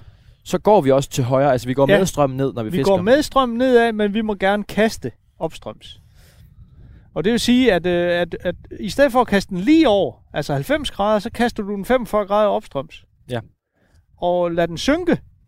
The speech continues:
Speaker 2: Ikke for lang tid selvfølgelig,
Speaker 1: Nej.
Speaker 2: det er jo, øh, fin teknik. Og så, og så spænder du den ind,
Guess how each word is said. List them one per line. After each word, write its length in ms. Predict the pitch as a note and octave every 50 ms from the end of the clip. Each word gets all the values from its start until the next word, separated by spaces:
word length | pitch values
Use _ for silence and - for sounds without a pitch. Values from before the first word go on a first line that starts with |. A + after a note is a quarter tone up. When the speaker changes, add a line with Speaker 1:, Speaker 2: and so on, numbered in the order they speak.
| _ _ _ _ _ _ -
Speaker 2:
Ikke 240 | G#3+ D4+ D#4 C4+ -
for 140 | - E3
lang 240 | D3+ F3 A#3+ B3 G3+
tid 160 | - F#3+ F#3+
selvfølgelig, 340 | D#3+ - D#3+ D3+ F#3 G3 E3
Speaker 1:
Nej. 60 | C#3
Speaker 2:
det 100 | C3 D#3+
er 40 | F3+
jo, 480 | F#3+ F3+ E3 D#3+ D3+ D3+ D3 D3 D3 D3
øh, 80 | D3
fin 220 | - - A#3+ B3+ A#3+
teknik. 320 | - D#3 D#3 E3 F3+ F#3+ - _ - - - - - _ _
Og 120 | - E3 E3
så, 140 | - - C4 C4 B3+ - -
og 100 | A3+ A3
så 100 | - C4
spænder 300 | - - C#4+ C#4 C4 B3
du 100 | A3+ A#3+
den 80 | A#3 A#3
ind, 200 | C4+ D4+ C#4